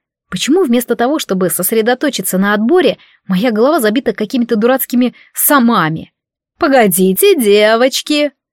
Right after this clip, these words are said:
Походите, присоединяйтесь к нашей приятной компании!» приветливо махнула рукой госпожа Барбарель, поправляя цветастый платок на плечах. «Отныне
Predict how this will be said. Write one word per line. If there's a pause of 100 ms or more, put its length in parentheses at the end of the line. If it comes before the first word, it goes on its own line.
(260)
Походите, (180)
присоединяйтесь
к
нашей
приятной
компании!» (240)
приветливо
махнула
рукой
госпожа
Барбарель,
поправляя
цветастый
платок
на
плечах. (680)
«Отныне